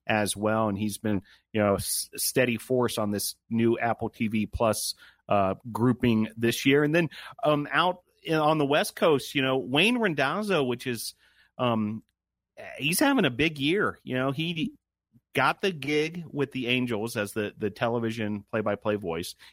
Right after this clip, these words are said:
He's one of these voices on Friday night, Apple T V Plus. Um, obviously, the, the Angels making news with all that Ohtani is doing. So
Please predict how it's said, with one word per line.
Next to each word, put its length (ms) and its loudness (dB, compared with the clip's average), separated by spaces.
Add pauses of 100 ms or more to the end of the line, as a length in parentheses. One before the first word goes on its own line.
He's 140 0
one 260 4
of 100 0
these 200 0
voices 440 -2
on 140 -2
Friday 340 2
night, 340 -2
Apple 320 -4
T 220 -4
V 340 -2 (380)
Plus. 460 0 (280)
Um, 320 2
obviously, 480 2
the, 260 0
the 160 -2
Angels 460 2
making 320 0
news 300 0
with 140 -6
all 240 0
that 180 0
Ohtani 680 0
is 160 -6
doing. 320 -2
So 280 -2